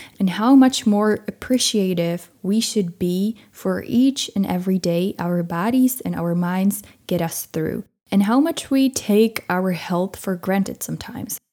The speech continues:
Some of you who've listened to this podcast before may know that I've been dealing with binge eating disorder for a couple of years,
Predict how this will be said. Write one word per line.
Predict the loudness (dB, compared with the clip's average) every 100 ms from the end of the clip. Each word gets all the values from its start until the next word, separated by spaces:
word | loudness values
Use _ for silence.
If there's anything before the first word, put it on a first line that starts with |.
| _ _
Some | -2 6 8
of | 8
you | 8 6
who've | 2 2
listened | 2 8 8
to | 8 4
this | 0
podcast | -2 -4 -4 -6 -2
before | -2 0 0 2 -2 -4 2
may | 8 10
know | 10 8 4 2
that | 0 -2 -4 -2
I've | 0 0
been | 4 6
dealing | 8 6 4
with | 2 -2 -2
binge | -2 0 0
eating | -2 -2
disorder | -2 0 0 2 0
for | 0 0
a | 0
couple | -2 -2 0 0
of | 0
years, | 0 2 0 -2